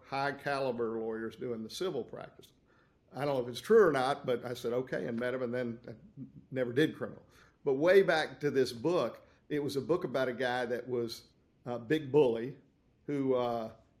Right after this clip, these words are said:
beat this kid who was kind of a dorky kid, sweet kid, beat him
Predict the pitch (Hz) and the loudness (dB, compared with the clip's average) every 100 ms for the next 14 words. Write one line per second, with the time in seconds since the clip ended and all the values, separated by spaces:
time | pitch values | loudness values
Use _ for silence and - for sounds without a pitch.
0 | - 131 147 - 139 131 - _ _ - | -6 -4 -2 0 0 0 -8 _ _ -6
1 | 156 139 117 110 - 127 120 117 123 117 | 0 2 0 -6 -8 -4 -4 -4 -6 -6
2 | 110 120 120 120 127 - 127 113 107 - | -4 -2 -2 -4 -12 -6 -4 -4 -6 -8
3 | 143 127 - 113 110 - _ _ _ _ | -6 -6 -6 -8 -8 -10 _ _ _ _
4 | - - 143 139 139 120 117 | -20 -18 -6 -2 0 -2 -6